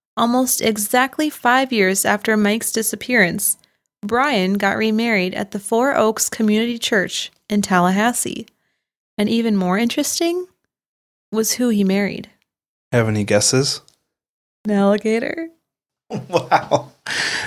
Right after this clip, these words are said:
Speaker 2: No. Brian Winchester got married to his deceased best friend's widow, Denise Williams.
Speaker 1: <gasps>
Speaker 2: So let that sink in.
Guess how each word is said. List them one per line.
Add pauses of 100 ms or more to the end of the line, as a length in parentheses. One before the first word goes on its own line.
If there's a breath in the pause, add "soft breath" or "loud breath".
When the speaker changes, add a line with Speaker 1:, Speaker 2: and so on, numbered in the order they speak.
(120)
Speaker 2:
No. (640)
Brian
Winchester
got
married
to
his
deceased
best
friend's (140)
widow, (340)
Denise
Williams. (160)
Speaker 1:
<gasps> (1160)
Speaker 2:
So
let
that
sink
in.